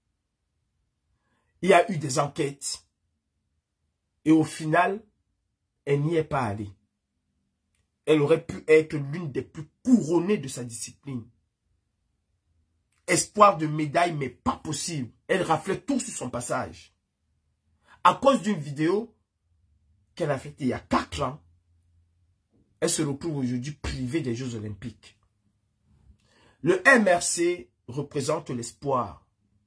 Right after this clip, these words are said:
pour beaucoup de Camerounais. Beaucoup de Camerounais aujourd'hui s'intéressent à la politique par rapport au M R C. Il faut le dire,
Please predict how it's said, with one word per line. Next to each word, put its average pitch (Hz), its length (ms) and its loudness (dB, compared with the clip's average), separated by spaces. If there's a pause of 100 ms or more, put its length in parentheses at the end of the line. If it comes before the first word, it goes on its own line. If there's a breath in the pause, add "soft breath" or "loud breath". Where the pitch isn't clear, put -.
(200)
pour 127 140 -4
beaucoup 160 320 -4
de 135 100 -4
Camerounais. 107 580 -8 (1300 loud breath)
Beaucoup 208 320 4
de 202 80 4
Camerounais 170 480 2
aujourd'hui 147 400 0
s'intéressent 143 540 -4
à 117 40 -4
la 101 80 -6
politique 127 720 -10 (1120)
par 127 140 -4
rapport 120 580 -2 (600)
au - 180 -6
M 123 200 0
R - 100 -8
C. - 220 -8 (480)
Il 233 60 2
faut 196 120 4
le 160 140 4
dire, 139 280 -4